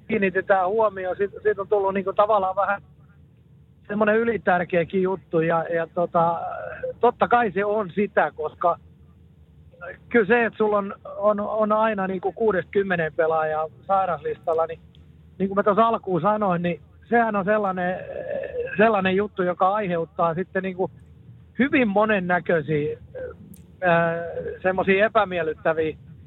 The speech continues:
epämiellyttäviä jatko-, jatkotarinoita, et, että tota, sit joudutaan tekemään ha-, nopeita hankintoja, jotka ei välttämättä aina mene ihan putkeen. Se rikkoo joukkueen dynamiikkaa, kun sinne tulee jatkuvasti uusia pelaajia, ja,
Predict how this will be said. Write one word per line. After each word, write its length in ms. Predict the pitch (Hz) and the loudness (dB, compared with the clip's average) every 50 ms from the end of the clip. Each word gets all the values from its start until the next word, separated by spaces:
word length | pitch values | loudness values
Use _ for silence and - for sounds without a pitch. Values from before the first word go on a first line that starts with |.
| - - - - - - - - - - - - - - | -20 -20 -20 -20 -20 -20 -20 -20 -20 -20 -20 -18 -6 0
epämiellyttäviä 1300 | 208 214 214 - 220 202 190 185 180 175 165 156 - - 185 170 175 175 175 180 180 202 196 190 190 - | 0 2 4 4 2 2 2 0 0 0 -2 -2 -2 -2 0 0 2 2 0 0 -2 -4 -8 -4 0 2
jatko-, 320 | 208 202 208 - - 214 | 4 4 2 2 0 2
jatkotarinoita, 840 | 208 220 220 214 - 180 165 - 170 165 170 165 156 160 156 156 160 156 - - - 180 | 2 2 2 2 0 -2 0 2 2 0 0 0 -2 -2 -4 -2 -2 -4 -4 -4 -2 0
et, 160 | 165 160 - - 190 | 0 0 -2 -2 -2
että 300 | 175 165 - - 175 160 | -2 -2 -2 -2 -4 0
tota, 420 | - 175 160 - 180 175 175 175 - - - - | 0 0 0 2 2 2 2 0 -4 -12 -12 -8
sit 160 | - 240 240 | -6 -4 0
joudutaan 440 | 233 226 214 185 165 - 170 165 165 151 | 2 0 2 0 0 0 0 0 0 -2
tekemään 340 | 170 156 - 175 160 143 | -4 -2 0 0 0 2
ha-, 200 | 160 208 208 220 | 0 -2 -2 -2
nopeita 520 | 214 214 233 233 - 269 247 208 - 170 143 | 0 2 2 2 4 2 2 2 2 0 2
hankintoja, 800 | 175 214 240 233 226 202 214 214 202 196 - 196 190 196 190 196 | 2 0 0 -2 -2 -2 0 0 0 2 2 0 2 2 2 0
jotka 300 | 190 180 - - 202 190 | -2 -4 -4 0 0 0
ei 60 | 190 | 0
välttämättä 500 | 190 196 185 - - 190 185 170 185 196 | 0 -2 -4 -4 -6 -6 -4 0 0 2
aina 200 | 196 196 185 185 | 2 0 -2 -2
mene 240 | 185 185 185 170 - - - - - - - - - - | -2 0 0 -2 -2 -8 -18 -20 -20 -20 -20 -16 -6 0
ihan 260 | 196 214 214 202 185 | 2 2 2 2 0
putkeen. 520 | - - 214 220 214 - - - 196 180 160 | -2 0 0 0 0 -2 -2 -2 0 2 2
Se 100 | 214 214 | 2 2
rikkoo 360 | 214 214 - - 190 175 175 | 2 0 -2 0 0 2 2
joukkueen 520 | 185 214 233 220 - - 190 165 151 147 | 2 0 0 -2 -2 -2 -2 -2 0 0
dynamiikkaa, 720 | 175 196 240 254 247 233 214 208 202 190 190 - - 190 190 | 0 0 2 2 0 0 0 0 -2 -4 -2 0 0 0 0
kun 100 | 180 165 | 0 -4
sinne 160 | 190 190 180 | -6 -6 -6
tulee 300 | - - 208 196 196 190 | -4 0 2 2 2 2
jatkuvasti 680 | 196 196 190 - - 190 185 185 165 - - 190 180 - - - - - - - - - - - | 2 0 -2 -4 -4 -2 -2 -2 -2 0 -2 -2 -2 -4 -8 -20 -20 -20 -20 -20 -20 -14 -4 0
uusia 440 | 226 220 220 208 160 208 185 180 170 | 2 2 2 4 2 2 2 0 0
pelaajia, 800 | - - 202 202 196 202 196 185 185 185 185 185 180 175 170 175 | 0 2 2 2 2 2 0 0 -2 -4 -4 -2 -2 -2 -2 0
ja, 280 | 180 175 170 170 180 | 0 0 -2 -2 -2